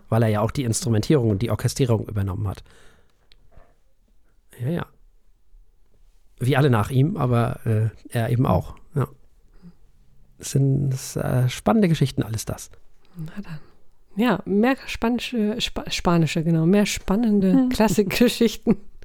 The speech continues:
Speaker 2: <laughs> gibt's auch in der Sendung.
Speaker 1: Oh ja.
Speaker 2: Oder gibt's noch Pre-Show-Themen? Sonst
Speaker 1: Nee,
Speaker 2: gucken wir
Speaker 1: nee,
Speaker 2: mal.
Speaker 1: nee, nee. Außer, dass man uns gefälligst besternen soll und
Speaker 2: Oh ja.
Speaker 1: lieb haben
Speaker 2: Ja, bitte
Speaker 1: soll
Speaker 2: bestern.
Speaker 1: und allen erzählen soll, dass es uns gibt.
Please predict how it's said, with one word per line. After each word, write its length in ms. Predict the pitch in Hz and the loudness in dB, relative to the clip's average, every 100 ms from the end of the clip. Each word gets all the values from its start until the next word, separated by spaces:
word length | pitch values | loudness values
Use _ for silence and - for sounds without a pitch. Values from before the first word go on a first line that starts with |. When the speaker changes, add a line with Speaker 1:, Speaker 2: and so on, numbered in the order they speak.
| - | -8
Speaker 2:
<laughs> 380 | 294 240 - - | -2 0 -2 -4
gibt's 320 | 202 202 - | -4 -4 -2
auch 140 | 190 | 0
in 140 | 190 175 | 4 4
der 120 | 170 | 4
Sendung. 440 | 165 185 170 185 285 | 2 2 4 2 0
Speaker 1:
Oh 80 | 160 | -4
ja. 60 | 120 - - | -4 -10 -4
Speaker 2:
Oder 360 | 202 190 175 175 - | 2 4 2 0 -8
gibt's 220 | - - | -12 -4
noch 140 | 160 - | -4 0
Pre-Show-Themen? 680 | - 170 - 185 - 156 160 | 2 2 0 -4 -4 -2 2
Sonst 100 | 160 | 4
Speaker 1:
Nee, 40 | 143 | 4
Speaker 2:
gucken 100 | 160 | 4
wir 220 | 151 139 | 4 4
Speaker 1:
nee, 60 | 139 | 4
Speaker 2:
mal. 140 | 131 | 4
Speaker 1:
nee, 80 | 117 113 | 2 -4
nee. 40 | 104 - - - - - - - | -10 -16 -20 -20 -20 -20 -20 -20
Außer, 320 | - 120 127 131 | -2 0 2 0
dass 180 | 123 | 2
man 140 | 131 131 | 0 0
uns 240 | 120 - | -2 -4
gefälligst 420 | - - 117 - | -4 -2 -2 -4
besternen 500 | - 110 - 110 131 | -6 -4 0 2 4
soll 420 | 147 147 147 151 156 | 4 4 4 4 2
und 420 | 110 107 110 - - | 0 -2 -4 -10 0
Speaker 2:
Oh 100 | 202 | 2
ja. 260 | 180 151 208 - | 2 0 -4 -4
Speaker 1:
lieb 240 | 117 143 127 | -2 0 2
haben 220 | 135 135 | 4 4
Speaker 2:
Ja, 40 | |
bitte 100 | 131 | 4
Speaker 1:
soll 100 | 135 | 4
Speaker 2:
bestern. 200 | 135 139 | 4 2
Speaker 1:
und 220 | 139 107 110 | -2 -4 0
allen 220 | 143 202 | 0 2
erzählen 420 | 147 - 156 151 | -2 0 2 4
soll, 160 | 135 127 | 2 2
dass 140 | 117 | 0
es 100 | 117 | -2
uns 200 | 117 110 | -6 -4
gibt. 300 | 170 - - | -6 -6 -12